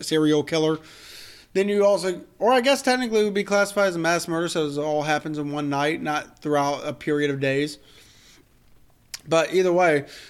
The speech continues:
so then you got, uh, wondering if the real villain, which you would see in the Mother Superior, wondering if she's gonna get any kind of re-,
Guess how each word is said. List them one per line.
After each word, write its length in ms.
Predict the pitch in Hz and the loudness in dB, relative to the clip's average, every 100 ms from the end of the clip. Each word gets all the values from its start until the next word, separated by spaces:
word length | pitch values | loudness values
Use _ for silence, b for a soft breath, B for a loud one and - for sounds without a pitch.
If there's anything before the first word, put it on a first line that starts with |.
| _ | _
so 480 | - 196 180 175 170 | 2 4 6 4 2
then 240 | 190 196 | 0 0
you 60 | 185 | 0
got, 500 | 190 180 165 151 - - _ _ _ - - | 2 4 4 2 -6 -20 _ _ _ -20 -10
uh, 280 | - 165 160 156 | -4 -2 -2 -2
wondering 480 | 156 208 208 214 208 | 0 2 2 2 2
if 380 | 165 175 165 139 B B B | 2 4 4 0 B B B
the 240 | - 170 170 | -6 0 2
real 280 | 170 202 | 4 4
villain, 640 | 180 180 180 170 165 165 156 | 4 0 2 0 0 0 0
which 260 | 160 156 | 0 0
you 160 | 156 156 | 0 2
would 160 | 151 131 | 2 0
see 340 | - 156 151 | 0 2 2
in 200 | 143 147 | -2 0
the 180 | 143 139 | 2 2
Mother 220 | 143 151 | 0 -2
Superior, 500 | 147 - 175 156 147 | -4 0 2 4 2
wondering 320 | 147 156 151 | 2 0 0
if 80 | 139 | -2
she's 360 | - 170 160 156 | 0 0 0 0
gonna 240 | 160 151 | 0 2
get 180 | 147 151 | 0 0
any 260 | 156 156 147 | 0 0 0
kind 400 | 143 160 151 143 | 0 0 0 0
of 320 | 143 143 135 b b b b b b b | 2 2 -2 b b b b b b b
re-, 260 | 165 156 131 | -2 -2 -4